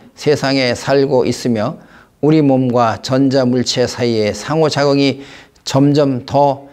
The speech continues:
침습적이고 모든 사람이 무언가 또는 다른 사람으로 변화되고 변형할 수 있는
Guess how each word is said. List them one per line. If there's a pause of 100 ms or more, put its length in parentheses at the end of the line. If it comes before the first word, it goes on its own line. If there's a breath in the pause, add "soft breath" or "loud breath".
(140 loud breath)
침습적이고 (420 soft breath)
모든
사람이
무언가
또는
다른
사람으로
변화되고
변형할
수
있는